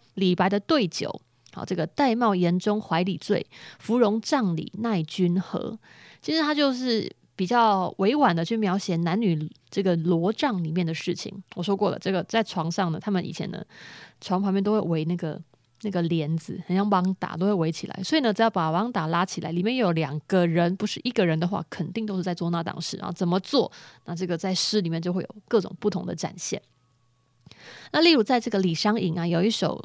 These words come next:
诗叫做《药转》，药就是吃药的“药”，转过身的这个“转”，转弯的转，药转。“玉京堂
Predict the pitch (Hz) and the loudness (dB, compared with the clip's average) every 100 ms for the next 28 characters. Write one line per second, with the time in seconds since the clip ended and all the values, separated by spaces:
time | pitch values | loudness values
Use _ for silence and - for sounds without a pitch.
0 | - - - 202 196 175 180 170 180 - | -10 -6 -4 -2 -2 -2 -2 -2 -4 -14
1 | - _ _ 269 196 160 - - - 185 | -20 _ _ -2 -2 -4 -8 -10 -8 -12
2 | _ - 247 196 196 190 196 175 165 - | _ -2 0 2 0 0 2 0 0 -6
3 | 202 - - 214 208 156 190 180 190 - | -12 -8 -2 0 0 0 -2 -4 -8 -16
4 | _ - - 160 170 - 220 175 - 190 | _ -8 -2 -2 -2 0 2 2 0 0
5 | 185 - - - - - 165 - - - | 0 -4 -6 -8 -8 -10 -10 -10 -10 -12
6 | - _ - 165 180 226 180 - - 214 | -12 _ -2 0 0 0 -2 -4 -4 -4
7 | 165 - - - - - - - 311 247 | -4 -6 -10 -10 -20 -20 -10 0 2 2
8 | 262 269 196 165 170 | -4 -4 -2 -2 -2